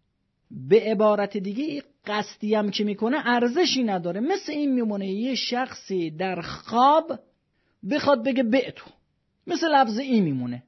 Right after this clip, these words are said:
این قصد که ارزش نداره. یا به عبارت دیگه ایشون تشبیه کرده به صوت بهائم.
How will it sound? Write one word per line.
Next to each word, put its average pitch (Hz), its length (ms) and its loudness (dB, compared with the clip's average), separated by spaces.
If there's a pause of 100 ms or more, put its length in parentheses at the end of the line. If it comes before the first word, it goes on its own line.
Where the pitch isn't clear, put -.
(500)
این 220 300 -2
قصد 285 360 -2
که 254 100 -2
ارزش 214 500 -6
نداره. 165 380 -12 (300)
یا 302 260 4
به 330 100 0
عبارت 220 540 2
دیگه 214 220 -6
ایشون 269 280 -4
تشبیه 247 560 -8
کرده 254 340 -6
به 214 120 -4
صوت 277 520 -4
بهائم. 160 580 -4